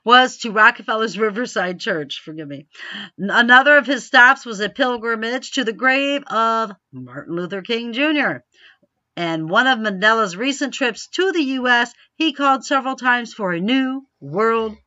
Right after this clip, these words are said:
order and advocated a combined religion consisting of Jews, Christians, Muslims, Hindus, and even animists. W C C funds terrorist groups.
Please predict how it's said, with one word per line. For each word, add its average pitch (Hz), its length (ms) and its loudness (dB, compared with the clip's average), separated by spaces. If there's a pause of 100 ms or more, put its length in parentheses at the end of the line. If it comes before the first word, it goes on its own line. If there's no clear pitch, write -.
order 165 440 -4 (260)
and 240 160 -2
advocated 220 720 2
a 190 80 -2
combined 214 720 0
religion 165 600 -4
consisting 185 800 -8
of 240 360 4 (360)
Jews, 262 540 -4 (220)
Christians, 190 640 -6 (180)
Muslims, 185 640 2 (180)
Hindus, 156 520 -6 (180)
and 196 140 -10
even 170 440 -6 (100)
animists. 185 640 -10 (960)
W 240 260 0
C 233 220 -6
C 269 320 -4
funds 269 400 4
terrorist 320 440 -2
groups. - 440 -12